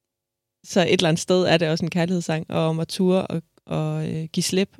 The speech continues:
og, og lade sig opsluge af noget, der kan virke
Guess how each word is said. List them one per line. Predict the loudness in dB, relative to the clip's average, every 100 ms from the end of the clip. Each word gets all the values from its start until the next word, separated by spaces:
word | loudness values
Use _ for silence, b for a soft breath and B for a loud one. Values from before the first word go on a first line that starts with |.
| _
og, | -4 -2 -2 -6 _ _ _ _ _ _ _ _ _ _ _ _
og | 0 2
lade | 2
sig | 0 0
opsluge | 0 0 0 -2 -2 -6 _ _ _ _ _ _ -2
af | 0
noget, | 4 2
der | 0
kan | -2 -2
virke | 2 0 0 -10